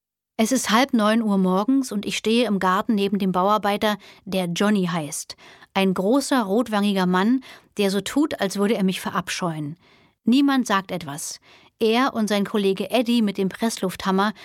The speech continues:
schauen mich einfach nur an. Johnny blickt zu ihrem Vorgarten hinüber, wo sie friedlich auf ihrem Gartenstuhl liegen und schlafen,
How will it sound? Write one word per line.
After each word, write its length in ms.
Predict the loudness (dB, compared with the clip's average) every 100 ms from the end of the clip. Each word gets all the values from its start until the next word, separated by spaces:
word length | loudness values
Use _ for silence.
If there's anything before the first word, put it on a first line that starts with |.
| -14
schauen 300 | -2 0 2
mich 180 | 2 0
einfach 400 | -2 -2 -4 -2
nur 300 | 0 0 0
an. 300 | -2 -2 -10 _ _ _ _ _ _ _ _ _
Johnny 380 | -4 2 2 2
blickt 280 | 0 -2 -4
zu 120 | -6
ihrem 360 | 0 2 2 0
Vorgarten 520 | 0 0 0 -2 -2
hinüber, 520 | 0 2 2 0 -4 -8 -20 -10
wo 180 | -2 -2
sie 160 | 0 -2
friedlich 480 | 0 0 0 -2
auf 120 | -2 -2
ihrem 280 | 0 0
Gartenstuhl 580 | 2 0 -2 -8 -2 0
liegen 240 | 2 0 0
und 160 | -2
schlafen, 520 | -2 0 0 -2 -8